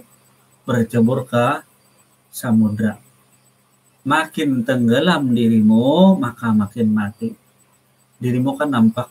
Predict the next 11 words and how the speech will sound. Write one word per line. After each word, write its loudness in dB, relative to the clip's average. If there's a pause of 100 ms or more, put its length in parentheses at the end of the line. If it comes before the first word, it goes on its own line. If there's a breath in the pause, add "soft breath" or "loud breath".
es -14
batu. -6 (800)
Nah, -6
ketika -4
engkau -2
hendak -4 (480)
tahu, -2 (240)
nah, -2
inilah 0
garam 2
melaut. 2